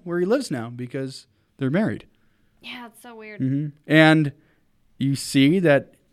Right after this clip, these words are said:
Speaker 1: it's, you know, they're, they are married. They are committed to each other. They're really in love.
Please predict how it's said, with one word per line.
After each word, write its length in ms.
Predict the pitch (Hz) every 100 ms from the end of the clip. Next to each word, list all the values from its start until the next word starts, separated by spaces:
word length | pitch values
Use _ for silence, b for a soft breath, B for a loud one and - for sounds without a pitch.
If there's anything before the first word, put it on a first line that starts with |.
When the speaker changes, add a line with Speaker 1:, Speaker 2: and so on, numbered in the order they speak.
| _ -
Speaker 1:
it's, 460 | 131 131 - - - -
you 100 | 117
know, 160 | 110 123
they're, 260 | 120 117 123
they 320 | 117 123 127
are 140 | 127 160
married. 340 | 139 131 156
They 200 | 160 131
are 240 | 123 131 139
committed 360 | 147 139 127 123
to 60 | 127
each 140 | 120
other. 240 | 127 143
They're 160 | 147 131
really 320 | 127 135 151
in 120 | 143
love. 300 | 127 117 143